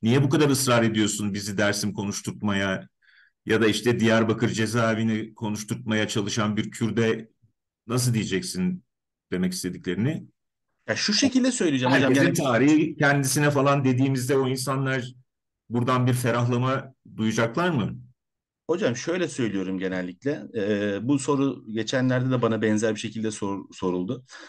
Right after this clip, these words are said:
Speaker 2: Şimdi sinemanın, resmin, edebiyatın hakikatle ilişkisi, tarihin hakikatle kurduğu bir ilişki midir?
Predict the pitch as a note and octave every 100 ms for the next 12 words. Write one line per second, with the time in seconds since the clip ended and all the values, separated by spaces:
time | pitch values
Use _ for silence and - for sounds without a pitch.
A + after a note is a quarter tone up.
0 | - - - E3 - D3+ F#3+ G3+ E3+ C3+
1 | C3 - _ G2 A#2 B2+ - C3+ C3 C3+
2 | C3 - _ - A2+ C3+ C3 C3+ C3 D3
3 | B2+ C3 B2+ D3 F3 F#3 - - - C3
4 | B2+ B2+ B2+ - C3 - B2 B2 C#3 F3+
5 | C#3+ B2+ C3+ C#3+ C#3 C#3+ C#3+ C3 D#3+ C#3+
6 | G#2 G#2 - E2+ F#2 C#3 - -